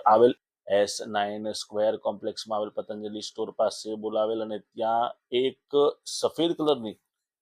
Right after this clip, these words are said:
જી જે સોળ ડી સી સોળ બેતાલીસ નંબરની ફોર વ્હીલર ગાડી આવેલ અને તેમાંથી એક મહિલા, જેનું નામ ફજરીન આસિફ સલીમ શેખ, કે જે બી અઠ્ઠાવન અસગર અલી કમ્પાઉન્ડ, વિજયકુંજ બિલ્ડિંગ,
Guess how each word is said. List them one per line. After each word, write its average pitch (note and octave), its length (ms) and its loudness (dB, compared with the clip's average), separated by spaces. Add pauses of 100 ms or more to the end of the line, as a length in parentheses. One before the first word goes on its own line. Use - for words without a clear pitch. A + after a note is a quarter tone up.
(280)
જી A#2 200 -2
જે C#3+ 200 2 (180)
સોળ D3 340 2 (140)
ડી B2 240 -4
સી E3 280 -4 (100)
સોળ C3 300 0
બેતાલીસ C3 560 2
નંબરની B2 380 -2
ફોર A#2+ 400 -2
વ્હીલર C3 340 2 (180)
ગાડી A2+ 360 0
આવેલ B2 360 2
અને B2 160 -4
તેમાંથી A#2+ 680 -4
એક C3 180 -4
મહિલા, A#2 380 2
જેનું A#2+ 300 -4
નામ B2+ 200 2 (480)
ફજરીન B2+ 540 0 (400)
આસિફ A#2+ 380 0
સલીમ C3 380 -4
શેખ, - 500 -4 (380)
કે A#2+ 80 0
જે A#2+ 200 4 (920)
બી C3 300 -6
અઠ્ઠાવન C#3 480 2 (140)
અસગર B2+ 380 4
અલી C3+ 220 -2
કમ્પાઉન્ડ, C3+ 640 0 (320)
વિજયકુંજ C#3 540 -2
બિલ્ડિંગ, B2 480 -4